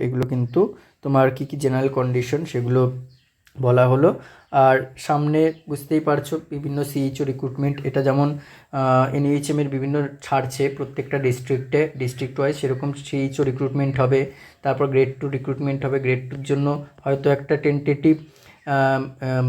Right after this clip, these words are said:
মান্থ বলে দিয়েছে যে আমাদের ডিসেম্বর to জানুয়ারির মধ্যে এক্সাম হবে। সিএইচওর এখনও, আহ, ভ্যাকেন্সি বেরিয়েছে সেরকম কোনো নোটিশ নেই, তো এর জন্য তোমাদের প্রিপারেশন নিতে হবে অবশ্যই। বুঝতেই পারছো প্রিপারেশন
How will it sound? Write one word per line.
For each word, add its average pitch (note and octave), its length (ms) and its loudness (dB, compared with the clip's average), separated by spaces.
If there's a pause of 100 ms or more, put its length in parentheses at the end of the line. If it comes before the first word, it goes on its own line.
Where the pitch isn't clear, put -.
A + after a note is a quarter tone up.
মান্থ C3+ 300 4
বলে C#3 220 4
দিয়েছে C#3 480 0 (240)
যে C3+ 280 2
আমাদের C3 320 0
ডিসেম্বর C3+ 520 2
to C#3+ 140 -2
জানুয়ারির B2 320 0
মধ্যে B2 300 0
এক্সাম B2 280 -2 (120)
হবে। A#2+ 200 2 (460)
সিএইচওর C#3 400 0
এখনও, C#3 340 2
আহ, C3 720 -4 (340)
ভ্যাকেন্সি C#3 440 0
বেরিয়েছে C3+ 400 4
সেরকম C3+ 380 0
কোনো C#3+ 240 -2
নোটিশ C3 400 -2
নেই, D3 180 -2 (140)
তো D3+ 60 2 (140)
এর C3 120 0
জন্য D3+ 220 2
তোমাদের D3 300 2
প্রিপারেশন D#3+ 500 2
নিতে D#3 240 0
হবে C#3+ 200 4
অবশ্যই। C3+ 440 0 (160)
বুঝতেই C3+ 280 -4
পারছো C3+ 300 -2
প্রিপারেশন C3 500 -2